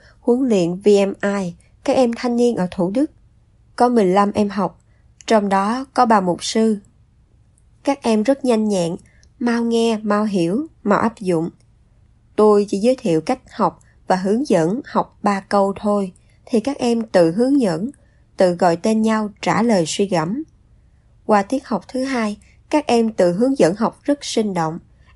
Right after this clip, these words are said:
Em nào cũng tập trung chú ý vào bài học, đều phát huy trả lời suy nghĩ của mình. Một cô giáo bảo các giáo sĩ khác về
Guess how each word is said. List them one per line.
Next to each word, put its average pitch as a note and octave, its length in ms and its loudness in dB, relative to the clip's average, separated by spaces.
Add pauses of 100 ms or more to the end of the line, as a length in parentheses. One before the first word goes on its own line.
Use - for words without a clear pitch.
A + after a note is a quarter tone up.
Em A#3+ 160 2
nào G#3 180 0
cũng A3+ 200 -4
tập G3+ 180 0 (100)
trung A3+ 360 0
chú A#3 200 0
ý C4 240 0
vào A3+ 120 0
bài E3+ 180 -2
học, E3+ 340 -6 (520)
đều F#3 280 2
phát C4+ 260 -2
huy B3 300 0 (280)
trả F#3+ 220 2
lời A3 240 4
suy G#3+ 180 0
nghĩ F3 200 2
của G3 160 -2
mình. G#3+ 260 0 (720)
Một G#3+ 200 0
cô B3 100 4
giáo A#3 400 0
bảo F#3 220 2
các C#4 220 -6
giáo C4 160 0
sĩ - 220 -2
khác - 400 -6
về F#3+ 140 0